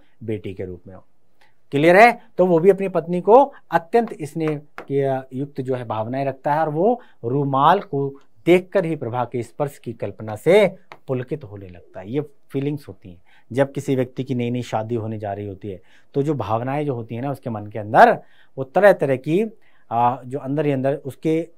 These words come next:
उसकी जो फीलिंग है ना, उसको आप बयां नहीं कर सकते, चाहे वो लड़की हो या फिर लड़का हो। तो वो, है ना, तो वीर जी भी कुछ इसी तरीके से,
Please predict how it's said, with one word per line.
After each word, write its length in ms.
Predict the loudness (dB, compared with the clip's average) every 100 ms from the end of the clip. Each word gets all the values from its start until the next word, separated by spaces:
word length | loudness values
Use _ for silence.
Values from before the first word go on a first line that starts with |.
| -12
उसकी 260 | -12 -6 -2
जो 100 | -2
फीलिंग 380 | -2 0 0
है 100 | 0
ना, 160 | -4 -8 -14 -20 -20 -16
उसको 200 | -4 0
आप 100 | 0
बयां 280 | 2 0 0
नहीं 180 | -6 -10
कर 100 | -16
सकते, 320 | -20 -20 -20 -20 -20 -20 -4
चाहे 140 | 0 2
वो 100 | 0
लड़की 360 | -2 -6 0 6
हो 360 | 10 10 8 -4 -6
या 100 | 0
फिर 260 | 4 4 2 -12 -8
लड़का 340 | -6 -6 -12
हो। 180 | -14 -18 -20 -20 -6
तो 60 | 4
वो, 400 | 12 12 12 2 -20 -20 -20 -20 -20 -20 -20 -20 2
है 80 | 8
ना, 100 | 8 6 -6 -4
तो 280 | 2 4 4
वीर 220 | 2 0 2
जी 140 | 0
भी 120 | 0
कुछ 220 | -2 -4 -6
इसी 220 | -4 0
तरीके 320 | 0 0 -2
से, 200 | -2 -4